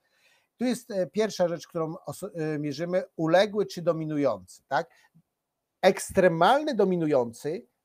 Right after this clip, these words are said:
jest na przykład właściciel firmy i to często ekstremalny, dominujący to jest właściciel firmy jednoosobowej, <laughs> tak, albo taki, której on przewozi silną ręką.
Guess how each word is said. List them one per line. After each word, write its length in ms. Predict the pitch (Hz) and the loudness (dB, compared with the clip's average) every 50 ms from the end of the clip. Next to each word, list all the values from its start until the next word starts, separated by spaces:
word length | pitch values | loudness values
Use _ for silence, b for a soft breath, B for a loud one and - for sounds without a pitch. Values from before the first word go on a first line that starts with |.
| - | -4
jest 160 | 202 180 - | -4 -2 -2
na 80 | 208 190 | -2 -4
przykład 260 | - - - 196 160 | -4 -2 -4 -4 -2
właściciel 520 | 143 165 156 - - 208 185 - 185 151 - | 0 0 -2 -2 -4 -8 -4 -2 -2 -2 -2
firmy 600 | - - - 220 208 202 196 190 190 190 185 190 _ _ _ - | -4 -6 -4 -4 -2 -2 0 0 0 0 -2 -4 _ _ _ -14
i 80 | 147 139 | -6 -2
to 100 | 175 160 | -2 -2
często 400 | 165 - 196 196 185 - - 170 | 2 4 4 4 2 2 0 -2
ekstremalny, 580 | 151 - - 165 165 160 170 175 180 175 170 | -2 -2 -4 -4 -2 0 0 0 0 0 -2
dominujący 400 | 156 165 160 160 160 165 156 127 | -2 -4 -4 -4 -4 -6 -6 -4
to 80 | 147 156 | -4 -6
jest 120 | 139 123 | -4 -4
właściciel 520 | 131 147 139 - - 208 160 185 160 143 120 | -4 -6 -6 -6 -8 -6 -2 -2 -2 -2 -2
firmy 380 | - - 202 185 180 165 160 | -6 -4 -4 -4 -4 -4 -4
jednoosobowej, 1080 | 151 175 175 160 160 156 151 147 127 - 139 131 131 180 180 - - 160 156 135 110 _ _ - - | -4 -4 -4 -4 -2 -2 -2 -2 -2 -4 -4 0 4 4 4 4 2 -2 -4 -4 -8 _ _ -20 -16
<laughs> 220 | 226 190 - _ | -16 -16 -8 _
tak, 280 | - 143 147 147 139 - - B B B B B B | 4 4 4 4 4 -2 -10 B B B B B B
albo 280 | B 135 139 135 135 143 | B 0 0 2 0 0
taki, 300 | 139 165 151 156 160 139 | 0 0 0 -2 -4 -10
której 220 | - 151 139 147 | -6 -4 -4 -2
on 140 | 151 151 147 | -2 -4 -6
przewozi 640 | - - 143 135 139 147 143 135 131 135 139 135 120 | -8 -8 -6 -2 -2 -2 -2 -2 -4 -8 -10 -12 -12
silną 460 | - - - 160 151 147 143 139 135 | -10 -8 -6 -4 -4 -2 -4 -2 -2
ręką. 340 | 127 120 107 95 - - | -2 -4 -4 -6 -10 -20